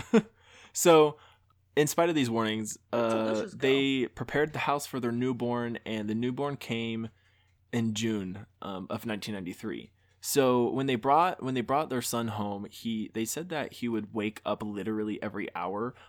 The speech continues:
Speaker 1: but like clockwork. So
Speaker 2: Ugh.
Speaker 1: I know babies wake up a lot during the night. I d-, I think of waking every hour is a little bit peculiar. And then they said it would be like clockwork, like, specifically, like, wake up an hour, sixty minutes later, he woke up and
Speaker 2: Ugh.
Speaker 1: would be crying
Speaker 2: That's, like,
Speaker 1: and stuff
Speaker 2: Toulouse
Speaker 1: like
Speaker 2: to
Speaker 1: that.
Speaker 2: me every night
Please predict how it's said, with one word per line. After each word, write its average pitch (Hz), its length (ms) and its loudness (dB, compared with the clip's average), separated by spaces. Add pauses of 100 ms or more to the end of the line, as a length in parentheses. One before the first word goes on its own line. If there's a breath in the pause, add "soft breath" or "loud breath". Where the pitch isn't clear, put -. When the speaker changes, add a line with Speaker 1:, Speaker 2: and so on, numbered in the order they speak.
Speaker 1:
but 113 320 -2
like - 200 -2
clockwork. - 640 -8
So 127 300 2
Speaker 2:
Ugh. - 60 4
Speaker 1:
I 139 120 0
know 156 160 2
babies 127 280 4
wake 107 220 -2
up 117 100 -4
a 110 40 -4
lot 104 220 0
during 110 180 -4
the 101 80 -8
night. 104 320 -8 (260 soft breath)
I - 100 -4
d-, 110 220 -6
I 127 80 -4
think 208 240 -6
of 160 160 -6
waking 120 380 -4
every 107 360 -6
hour 147 400 -2
is 175 240 -8
a 175 80 -8
little 175 300 -8
bit 170 300 -6
peculiar. 170 560 -6
And - 180 -4
then 123 80 0
they 123 80 2
said 143 220 0
it 143 80 2
would 120 100 2
be 117 140 0
like 104 200 -4
clockwork, - 680 -6
like, 95 320 -8
specifically, 110 1000 -4 (400)
like, 107 240 -4
wake 113 260 0
up 120 140 0
an 120 140 -2
hour, 104 280 -2
sixty 113 360 -6
minutes 101 240 -6
later, 98 220 -4
he 101 180 -8
woke 95 340 -6
up - 160 -6
and 220 120 -6
Speaker 2:
Ugh. - 40 -6
Speaker 1:
would 92 100 -6
be 175 80 -10
crying - 280 -8
Speaker 2:
That's, 240 180 -2
like, 311 100 -4
Speaker 1:
and 214 60 -10
stuff 294 120 -4
Speaker 2:
Toulouse 254 120 -4
Speaker 1:
like - 140 -6
Speaker 2:
to 233 60 -12
Speaker 1:
that. - 200 -6
Speaker 2:
me - 60 -10
every 175 220 -8
night 180 260 -6